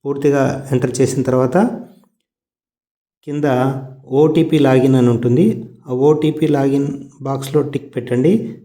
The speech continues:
తర్వాత క్యాప్చా ఎంటర్ చేయండి. క్యాప్చా సరిగ్గా ఎంటర్ చేయాలి.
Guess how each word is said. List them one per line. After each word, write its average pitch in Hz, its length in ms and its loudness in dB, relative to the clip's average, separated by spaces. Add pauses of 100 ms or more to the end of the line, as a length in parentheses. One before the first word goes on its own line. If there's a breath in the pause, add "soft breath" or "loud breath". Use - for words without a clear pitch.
(140)
తర్వాత 135 260 -4
క్యాప్చా 135 460 0
ఎంటర్ 131 340 0
చేయండి. 131 520 2 (2250)
క్యాప్చా 143 760 -2 (380)
సరిగ్గా 135 460 0
ఎంటర్ 123 360 0
చేయాలి. 123 500 2